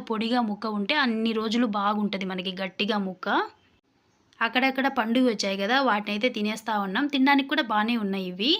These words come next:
పండు మాగిన తర్వాత అయితే. చాలామంది every year పెట్టుకుంటారు కదా ఊరగాయ, మేమైతే every year అయితే పెట్టుకోము, టూ ఇయర్స్కి ఒకసారి అలా పెట్టుకుంటాము. టూ ఇయర్స్ వరకు ఉంటుందండి, అసలు ముక్క అనేది మెత్తబడదు. మేము ప్రతిసారి ఇదే ప్రాసెస్లోనే చేసుకుంటాము.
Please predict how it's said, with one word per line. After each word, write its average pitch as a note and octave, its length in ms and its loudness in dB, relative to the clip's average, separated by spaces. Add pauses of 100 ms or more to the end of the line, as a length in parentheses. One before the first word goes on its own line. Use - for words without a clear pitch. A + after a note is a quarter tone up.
పండు A3 260 -2
మాగిన G3+ 340 -2
తర్వాత F#3+ 360 -6
అయితే. F3+ 260 -2 (760)
చాలామంది C#4 640 6
every A#3 320 6
year A#3+ 220 6
పెట్టుకుంటారు G#3 600 0
కదా F#3 220 0
ఊరగాయ, A3 380 2
మేమైతే G#3 420 0 (260)
every A3 320 2
year A#3+ 180 4
అయితే G#3 200 0
పెట్టుకోము, F#3+ 520 -2
టూ C4 220 0
ఇయర్స్కి A#3+ 380 2
ఒకసారి G#3 380 -2
అలా F#3+ 160 -2
పెట్టుకుంటాము. F#3 640 -2
టూ C4 220 0
ఇయర్స్ C4+ 260 4
వరకు B3 260 0
ఉంటుందండి, G#3 560 0
అసలు G#3 280 -2
ముక్క G#3 260 -2
అనేది A3 280 0
మెత్తబడదు. G3+ 640 -2
మేము G#3 160 -6
ప్రతిసారి G#3+ 600 0
ఇదే G#3+ 200 0
ప్రాసెస్లోనే G#3+ 640 -2
చేసుకుంటాము. G3 680 -4